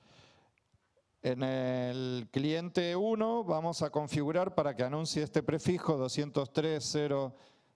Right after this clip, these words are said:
ciento trece cero barra veinticuatro y en el cliente dos la ciento noventa y dos cero dos cero. Y nada más. O sea, la idea es configurar eso y ver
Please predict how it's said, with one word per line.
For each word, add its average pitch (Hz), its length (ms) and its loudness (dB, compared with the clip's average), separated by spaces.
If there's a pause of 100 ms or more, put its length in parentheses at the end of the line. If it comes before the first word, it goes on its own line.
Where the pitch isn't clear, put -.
ciento 151 380 2
trece 135 320 2
cero 139 300 2
barra 131 220 0
veinticuatro 165 600 4
y 151 60 0
en 139 80 0
el 135 100 0
cliente 156 380 0
dos 156 420 2 (640)
la 127 160 2
ciento 160 340 2
noventa 139 300 0
y - 20 6
dos 143 320 0
cero 139 260 2
dos 117 240 -2
cero. 90 380 -2 (880)
Y 165 540 0 (300)
nada 139 320 0
más. 101 500 -6 (600)
O - 80 4
sea, 120 480 0
la 117 180 0
idea 151 380 2
es - 240 -6 (200)
configurar 135 560 0
eso 185 240 0
y 165 60 2
ver 160 260 2